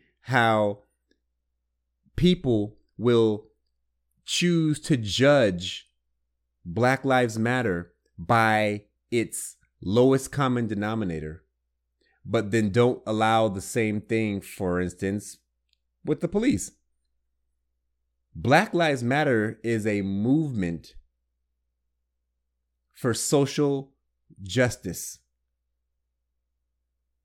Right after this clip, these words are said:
Yet it's been called a terrorist organization because of the few that wreak havoc.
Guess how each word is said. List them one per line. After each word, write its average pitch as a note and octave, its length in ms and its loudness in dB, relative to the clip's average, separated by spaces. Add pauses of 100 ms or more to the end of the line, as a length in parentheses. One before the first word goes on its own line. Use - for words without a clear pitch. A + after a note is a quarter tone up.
(2250)
Yet A#2 460 0 (260)
it's - 360 -2 (200)
been A2 240 0
called B2+ 640 2
a G2 140 -6
terrorist F#3 720 0
organization G2 680 -2
because G2+ 760 -2 (420)
of F#2+ 540 0 (240)
the G2 100 -4
few D3 840 2 (1300)
that A2+ 480 2
wreak A2+ 260 -2
havoc. G#2+ 540 0